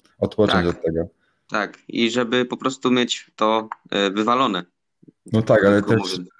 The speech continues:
Speaker 1: też żeby nie najadać się jakoś, no bo, bo tak trzeba, bo, bo ktoś tak napisał, tylko żeby to było po prostu tak, żeby było spoko. <laughs>
Speaker 2: No,
Speaker 1: Tak.
Speaker 2: żeby, żeby być takim usatysfakcjonowanym
Speaker 1: Tak,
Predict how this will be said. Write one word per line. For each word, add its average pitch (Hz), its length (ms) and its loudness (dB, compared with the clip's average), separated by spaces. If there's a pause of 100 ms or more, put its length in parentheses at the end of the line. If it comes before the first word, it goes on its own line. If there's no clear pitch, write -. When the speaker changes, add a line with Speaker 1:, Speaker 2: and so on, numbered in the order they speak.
(220)
Speaker 1:
też 110 140 -6
żeby 104 260 -2
nie 107 120 0
najadać 104 420 0
się 107 80 -4
jakoś, 101 400 -4 (220)
no 101 220 0
bo, 101 200 -12 (380)
bo 107 140 2
tak 113 200 0
trzeba, 101 360 2
bo, 95 460 2
bo 95 60 -4
ktoś - 240 -8
tak 90 200 -6
napisał, 98 460 -8
tylko 95 260 -8
żeby 95 240 -8
to 92 280 -6 (460)
było 98 220 0
po 139 120 -14
prostu 101 420 -4 (440)
tak, 98 180 -2
żeby 92 180 0
było 92 180 0
spoko. - 400 -2
<laughs> - 1000 -8
Speaker 2:
No, 120 180 -2
Speaker 1:
Tak. - 180 -8
Speaker 2:
żeby, 160 400 0
żeby 143 220 0
być 143 320 -4
takim 120 380 -2
usatysfakcjonowanym 113 1040 -2
Speaker 1:
Tak, 92 100 4